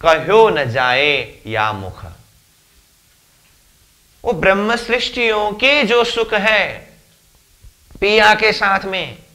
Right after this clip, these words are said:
वो सुख को सो मतलब वह कहो न जाए या मुख, इस मुख से कहा नहीं जा सकता है।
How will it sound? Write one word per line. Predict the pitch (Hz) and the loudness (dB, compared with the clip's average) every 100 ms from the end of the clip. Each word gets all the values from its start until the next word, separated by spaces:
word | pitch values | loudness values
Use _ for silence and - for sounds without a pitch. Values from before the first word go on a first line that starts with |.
| _ _ _ _ _ _ 208 | _ _ _ _ _ _ 0
वो | 247 | 0
सुख | 247 214 - 202 | 2 -4 -4 -6
को | 190 214 247 277 269 - - - - - | -4 0 2 2 -2 -12 -20 -20 -10 0
सो | 233 202 156 | 2 2 0
मतलब | 175 202 | -2 0
वह | 202 202 233 262 269 - - _ _ _ _ _ _ _ - | 2 2 2 -2 -4 -16 -20 _ _ _ _ _ _ _ 0
कहो | 180 156 196 226 233 | 2 2 2 4 4
न | 190 170 139 | 2 0 0
जाए | 147 143 160 202 208 | 2 2 4 2 0
या | 175 131 139 143 | -2 -4 -2 -2
मुख, | 135 131 - 127 117 101 90 - _ _ _ - | -2 -6 -8 -6 -6 -6 -10 -20 _ _ _ -4
इस | 202 196 170 | -2 -2 -6
मुख | 139 139 143 | -6 -8 -8
से | 165 160 208 226 240 - - _ _ _ _ _ | -8 -4 -2 0 -2 -6 -20 _ _ _ _ _
कहा | 151 131 139 160 | -2 0 0 0
नहीं | 185 202 | 2 0
जा | 202 196 | 2 0
सकता | - 196 - 190 185 | -2 -8 -6 -4 -2
है। | 185 185 147 113 - | -2 -2 -4 -12 -20